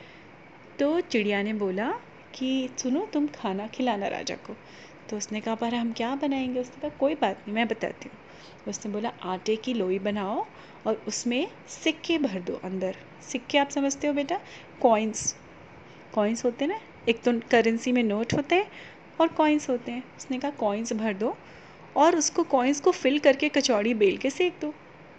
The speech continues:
तो उसने बोला, "अरे आप ऐसे कैसे कर रही हो?" चिड़िया से बोला लड़की ने कि "राजा तो हमें जेल में डाल देंगे, वो सोचेंगे कि हमें एक तो खाने, हम, मैं तो खाना खा रहा हूँ, तुम इतने गरीब लोगों के यहाँ,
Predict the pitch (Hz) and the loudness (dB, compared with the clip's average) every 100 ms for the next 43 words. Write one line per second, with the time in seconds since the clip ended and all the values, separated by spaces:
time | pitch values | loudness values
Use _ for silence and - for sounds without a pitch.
0 | - - - - - - - - - - | -20 -20 -20 -20 -20 -20 -20 -20 -8 -4
1 | 226 214 220 226 214 220 220 190 220 214 | -2 -2 -4 -2 0 0 0 0 0 -2
2 | 220 - - - 196 247 240 254 269 269 | -6 -16 -6 -4 -2 -2 -2 0 0 4
3 | 247 254 254 254 220 220 220 240 214 208 | 4 4 2 0 0 0 0 -2 -2 -2
4 | 208 - - - - - 208 196 - 208 | -4 -10 -20 -20 -20 -6 -4 -4 -6 -6
5 | 202 202 240 214 202 185 208 208 214 208 | -8 -2 0 2 0 -2 -2 0 2 2
6 | 214 214 190 220 262 277 277 302 294 294 | 2 2 0 0 2 2 2 2 0 -2
7 | - - - - - 175 190 220 220 196 | -8 -20 -20 -20 -10 -2 0 2 0 0
8 | - 208 220 240 269 220 190 208 226 - | -2 -2 -2 -2 -2 0 0 0 -2 -2
9 | 247 247 220 190 214 220 202 202 233 - | -4 -2 -2 0 0 0 0 -2 -4 -2
10 | 185 190 - 226 240 277 311 277 247 240 | -2 -4 0 2 4 2 2 0 0 0
11 | 247 240 196 208 226 254 269 262 294 294 | 2 4 4 2 2 2 2 0 0 0